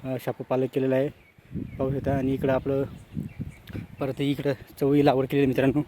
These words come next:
त्याला सो-, सोबतच परत चवळी पण आहे, चवळी पण बऱ्यापैकी आहे, पाहू शकता. त्याला एकदम मस्त जसं दाणे आलेले आहेत, पाहू शकता. चवळी पाहू शकता, शेंगा किती मस्त आहे, शा-, शेंगा. असं एवढं आपण थोडं थोडं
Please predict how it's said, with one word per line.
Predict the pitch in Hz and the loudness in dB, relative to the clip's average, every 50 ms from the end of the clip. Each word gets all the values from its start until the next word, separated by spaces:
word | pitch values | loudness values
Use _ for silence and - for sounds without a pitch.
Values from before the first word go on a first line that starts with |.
| - - - - - - - - - - - - - - - | -6 -12 -18 -18 -16 -16 -16 -14 -16 -16 -18 -18 -6 0 2
त्याला | 147 135 135 131 | 4 4 4 2
सो-, | 117 127 - 131 139 127 | 0 -2 -2 -2 -2 -2
सोबतच | - - 127 135 131 143 139 131 | 0 -2 -2 0 0 0 0 -2
परत | - - 139 139 - - - - | 0 0 0 0 0 -2 -2 2
चवळी | 151 139 139 139 | 4 4 6 6
पण | 147 147 143 139 | 6 6 4 4
आहे, | 127 131 147 - - - - - - - - - | 4 2 0 -4 -6 -10 -16 -16 -14 0 6 10
चवळी | 147 143 139 | 12 12 12
पण | - 151 143 139 143 | 10 10 10 10 10
बऱ्यापैकी | 123 139 135 139 - 143 127 - 135 | 10 10 8 8 6 4 4 6 4
आहे, | 131 135 | 4 4
पाहू | - 135 135 135 | 4 2 2 2
शकता. | 131 - 143 143 - - - - - - - - | 4 2 2 0 0 -4 -12 -20 -20 -20 -12 -2
त्याला | - 139 139 | 2 4 4
एकदम | 135 123 151 143 135 131 | 6 6 6 6 8 8
मस्त | 131 139 127 - 143 | 6 6 4 4 4
जसं | 143 139 131 147 151 147 | 4 4 4 4 2 4
दाणे | 135 131 131 131 131 | 4 6 6 6 6
आलेले | 127 127 127 127 | 6 6 6 6
आहेत, | 135 143 - - - - - - - - - - - - - | 4 4 0 -8 -18 -20 -20 -20 -20 -20 -20 -20 -12 -4 0
पाहू | 135 135 131 | 2 2 2
शकता. | 120 131 131 135 - - _ _ _ _ _ - - _ _ _ _ - | 2 0 -4 -4 -8 -14 _ _ _ _ _ -20 -20 _ _ _ _ -2
चवळी | 135 131 135 131 | 2 2 2 2
पाहू | - _ _ - 131 131 | 0 _ _ -4 -2 0
शकता, | 131 120 - | 0 0 0
शेंगा | - 127 117 117 143 - - - _ _ _ _ _ _ _ - | 0 0 2 0 -2 -4 -10 -18 _ _ _ _ _ _ _ -12
किती | - 127 - 143 | -10 -6 -2 2
मस्त | 139 135 127 123 - - - | 2 2 2 0 0 0 2
आहे, | 127 120 120 - | 4 4 2 2
शा-, | - 123 117 113 | 0 -2 -2 0
शेंगा. | 127 117 113 135 - - - - _ _ - - - - _ - | 0 -2 -2 -2 -6 -8 -12 -20 _ _ -20 -20 -20 -18 _ -14
असं | 123 - 147 143 131 - _ _ _ - | -4 -2 0 0 -2 -4 _ _ _ -8
एवढं | 127 123 123 131 139 156 151 - - - - - - - - - - - | -6 -4 0 0 0 0 0 -4 -10 -20 -20 -20 -20 -20 -20 -16 -12 -12
आपण | 127 - 156 147 135 - | -6 -2 0 0 0 0
थोडं | 131 127 135 135 | 0 0 2 2
थोडं | 147 131 139 151 | 4 4 4 4